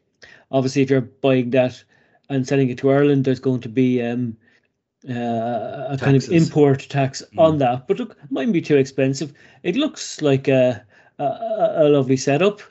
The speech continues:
Speaker 1: Um, you know, f-, as she says, for the price you're getting, it's, uh, it's, it's poles, but it's all one mechanism that just pops up from the center. So, uh, very easy construction.
Speaker 2: Yeah, they seem to be selling it and advertising it as a large event pavilion,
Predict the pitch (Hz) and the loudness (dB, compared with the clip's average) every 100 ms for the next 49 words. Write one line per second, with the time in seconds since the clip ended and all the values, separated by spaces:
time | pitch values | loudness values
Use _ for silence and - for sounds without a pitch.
0 | _ _ _ - 131 131 131 165 123 117 | _ _ _ -2 0 0 0 0 0 -2
1 | - 156 135 120 117 113 113 - 123 123 | -6 -8 -6 -8 -10 -10 -10 -4 -2 -2
2 | 113 123 135 147 139 _ - _ - 131 | -6 -2 -2 -4 -8 _ -20 _ 0 0
3 | 131 135 127 123 - 139 - 160 135 - | 2 0 2 -2 -6 -10 -10 -14 -12 0
4 | 156 143 135 127 135 135 156 139 139 139 | 4 6 4 4 0 0 0 2 0 -2
5 | _ _ 143 143 143 147 143 135 120 123 | _ _ 0 2 2 0 0 -2 -2 -4
6 | 123 135 139 - _ _ _ _ - 156 | -4 -4 -6 -8 _ _ _ _ -4 -4
7 | - 151 139 147 131 127 147 135 139 180 | 0 -2 -2 -4 -4 -2 -2 -2 0 -2
8 | - _ _ _ _ - 131 120 117 117 | -4 _ _ _ _ -8 -4 -2 -2 -6
9 | - 127 135 131 123 117 117 117 120 117 | -8 -4 0 0 0 -4 -6 -8 -8 -10
10 | - 113 - 110 101 _ _ _ _ _ | -8 -10 -8 -10 -10 _ _ _ _ _
11 | - 113 113 135 - 151 143 135 - 147 | -6 -4 -2 -4 -2 -2 0 -2 2 2
12 | 147 131 120 120 127 127 127 117 110 113 | 4 2 0 -2 -2 -4 -2 -2 -2 -4
13 | 107 110 101 101 123 131 127 - 113 92 | -4 -4 -4 -4 0 0 0 -2 -8 -4
14 | 117 113 - 104 85 110 113 127 | -4 -4 -8 -12 -6 -4 -2 -4